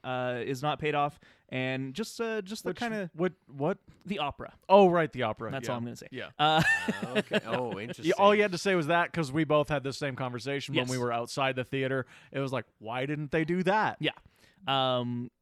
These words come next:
Speaker 2: They were,
Speaker 1: and
Speaker 2: they were setting it up. <laughs> They were setting it
Speaker 1: <laughs>
Speaker 2: up.
Speaker 1: They were. It's so weird.
Speaker 2: The ending's so boring, guys.
Speaker 1: And, ending's bad.
Speaker 3: Aw.
Speaker 1: Uh, and the sound mixing's really bad, and this is a common complaint amongst many people who's, who've gone to see it. Um, so, you know,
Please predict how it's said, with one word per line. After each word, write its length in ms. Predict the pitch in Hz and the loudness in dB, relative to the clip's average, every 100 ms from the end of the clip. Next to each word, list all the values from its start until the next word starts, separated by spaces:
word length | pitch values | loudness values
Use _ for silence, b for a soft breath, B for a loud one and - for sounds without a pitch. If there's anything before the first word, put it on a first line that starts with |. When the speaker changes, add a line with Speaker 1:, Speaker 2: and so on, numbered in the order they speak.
| - | -6
Speaker 2:
They 120 | 139 | 0
were, 100 | 143 | 2
Speaker 1:
and 180 | 135 127 | 0 -4
Speaker 2:
they 180 | 151 151 | -2 0
were 100 | 147 | 0
setting 380 | - 180 202 151 | 0 0 0 -2
it 80 | |
up. 160 | 123 156 - - | -4 -6 -10 -8
<laughs> 240 | 143 135 | -8 0
They 100 | 214 | 4
were 100 | 240 | 4
setting 420 | 196 - 214 320 302 | 2 2 2 2 0
it 80 | |
Speaker 1:
<laughs> 60 | 214 | 2
Speaker 2:
up. 100 | 285 | 2
Speaker 1:
They 60 | 330 | 4
were. 280 | 392 370 | 2 2
It's 180 | 156 143 | 2 -2
so 140 | - 254 | -2 -2
weird. 360 | 240 202 131 - - | 0 0 -2 -6 2
Speaker 2:
The 120 | 226 | 2
ending's 260 | 302 254 | 2 -4
so 220 | - 170 151 | -4 -4 -2
boring, 420 | 135 131 117 107 | -2 -2 -4 -6
guys. 180 | 117 - | -6 -4
Speaker 1:
And, 180 | - 165 | -2 -2
ending's 280 | 151 151 143 | 0 -2 -2
bad. 260 | 131 127 110 | 0 0 -2
Speaker 3:
Aw. 100 | 98 | -2
Speaker 1:
Uh, 420 | 131 127 127 127 - | 0 2 2 0 0
and 420 | 139 139 135 139 | 0 2 0 -4
the 60 | |
sound 220 | 135 185 180 | -2 -2 -2
mixing's 280 | 170 175 | -2 -4
really 160 | 156 156 | -2 -2
bad, 340 | 147 147 143 | 0 0 0
and 120 | 139 135 | 0 -4
this 100 | 135 | -6
is 100 | 131 | -8
a 40 | |
common 280 | - 143 135 | -4 -4 -4
complaint 440 | 127 139 131 131 | -10 -10 -8 -8
amongst 480 | 131 127 123 - - | -6 -6 -6 -10 -10
many 180 | 135 131 | -8 -6
people 220 | 131 127 | -6 -4
who's, 180 | 131 120 - | -4 -6 -8
who've 120 | 143 | -8
gone 160 | 131 127 | -6 -8
to 60 | |
see 220 | 123 226 220 | -8 -4 -2
it. 120 | 208 b b b - | -4 b b b -2
Um, 640 | 131 127 127 127 127 127 - | 0 2 2 0 -2 -6 -8
so, 720 | - 135 131 131 131 131 127 _ _ _ - 87 87 | -6 -2 0 0 0 -2 -4 _ _ _ -20 -20 -18
you 160 | 127 | -8
know, 200 | 143 143 | -4 -2